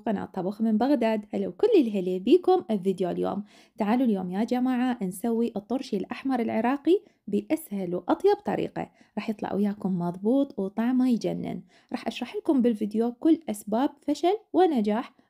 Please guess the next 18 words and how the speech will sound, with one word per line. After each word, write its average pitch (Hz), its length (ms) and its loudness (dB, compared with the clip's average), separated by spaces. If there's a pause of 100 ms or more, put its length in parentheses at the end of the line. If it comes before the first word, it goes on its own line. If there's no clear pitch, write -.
الطرشي 208 360 -6
الأحمر، 247 420 -2 (340)
فإن 320 160 -2
شاء - 240 -2
الله - 180 -4
تستفادون 202 640 -2
من 311 140 0
الفيديو 302 540 2 (180)
وتجربون 190 560 -2
الطرشي 262 560 -4
وعلى 202 240 0
قلبكم 214 540 0
بألف 196 380 -2
صحة - 320 -10
وعافية. - 440 -6 (320)
قبل 311 220 6
ما 277 80 2
نبدي 247 340 -2